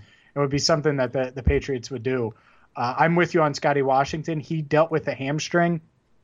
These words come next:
for most of camp, but, uh, the past week or so, noticed him make a couple plays. So, and he's wearing fourteen, so number fourteen, I wouldn't be shocked at all if he's around and sticks on the practice squad. Has all the physical traits you look for,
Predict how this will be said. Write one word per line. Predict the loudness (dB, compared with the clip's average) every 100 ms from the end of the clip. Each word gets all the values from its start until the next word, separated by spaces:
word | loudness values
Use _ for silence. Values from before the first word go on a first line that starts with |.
| -20 -20 -4
for | -2
most | 2 0 0
of | -4
camp, | 0 2 2 0 _ _ _ _ _
but, | 0 2 0
uh, | 0 2 2
the | 2
past | 2 0 -2
week | -6 -4 0
or | -2
so, | 2 4 4 0 -6 _ _ -6
noticed | 0 2 2 -2
him | -2 0
make | 0 -2
a | -2
couple | -2 -2
plays. | -6 -6 -6 -8
So, | -10 -4 -4 -4
and | -4
he's | 0 2 2
wearing | 2 2
fourteen, | 2 0 0 -4 -4 -4
so | -6 -6 -10 _ -2
number | 0 2
fourteen, | 2 2 2 0 2
I | 2
wouldn't | 0 -2
be | -4
shocked | 0 0 0
at | 2
all | 2
if | 0
he's | -2 0
around | 2 2 -2 -6 -16 -20 -10
and | -6
sticks | -2 0 0
on | 0
the |
practice | 2 2 2 -4
squad. | -6 -2
Has | 0 2
all | 0
the | 0
physical | -2 0 -2
traits | -2 -4 -4
you | -2
look | -2 -2
for, | -2 0 0